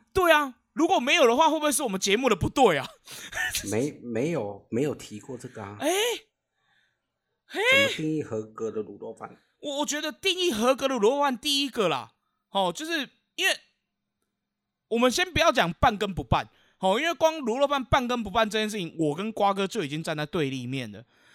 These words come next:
Speaker 1: 哦，但是啊，我觉得一碗合格的卤肉饭啊，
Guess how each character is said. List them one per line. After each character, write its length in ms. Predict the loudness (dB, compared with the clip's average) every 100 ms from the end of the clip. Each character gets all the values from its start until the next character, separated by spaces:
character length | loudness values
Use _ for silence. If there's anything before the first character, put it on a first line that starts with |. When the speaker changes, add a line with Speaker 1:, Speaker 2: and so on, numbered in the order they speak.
| _
Speaker 1:
哦， 200 | 0 2
但 200 | 4 2
是 140 | 2 2
啊， 140 | 2
我 200 | 4 2
觉 120 | 2
得 140 | -2 -2
一 80 | 0
碗 240 | 0 0
合 380 | -4 -6 2 2
格 260 | 2 0 0
的 140 | 0
卤 100 | 0
肉 140 | 0
饭 260 | 0 -2 -4
啊， 140 | -12